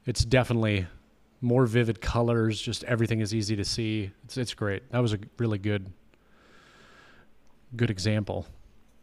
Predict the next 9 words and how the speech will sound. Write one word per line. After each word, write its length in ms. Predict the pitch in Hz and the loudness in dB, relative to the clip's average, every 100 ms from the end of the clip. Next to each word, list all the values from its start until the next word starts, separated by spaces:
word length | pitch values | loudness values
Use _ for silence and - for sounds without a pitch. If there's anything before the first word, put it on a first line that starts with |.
| - _ _ _ _ _ - - - - _ - _ _ _ _ _ _ - _ _ _ _ - - - | -20 _ _ _ _ _ -20 -20 -20 -20 _ -20 _ _ _ _ _ _ -20 _ _ _ _ -20 -16 2
All 60 | 147 | 6
right, 120 | 123 | 6
my 120 | 131 | 6
third 240 | 135 143 104 | 4 2 0
one. 200 | 92 90 - - - - - - _ _ _ - - - - - - - - - - - - - - - - - - - - - - - | -6 -10 -16 -20 -20 -20 -20 -20 _ _ _ -20 -20 -20 -20 -20 -20 -20 -20 -20 -20 -20 -20 -20 -20 -20 -20 -16 -16 -16 -20 -20 -20 2
I 120 | 156 | 6
was 160 | 160 123 | 6 8
gonna 200 | 185 214 | 6 6
say 920 | - - - - - - 160 156 147 | 4 2 0 0 -2 2 6 6 6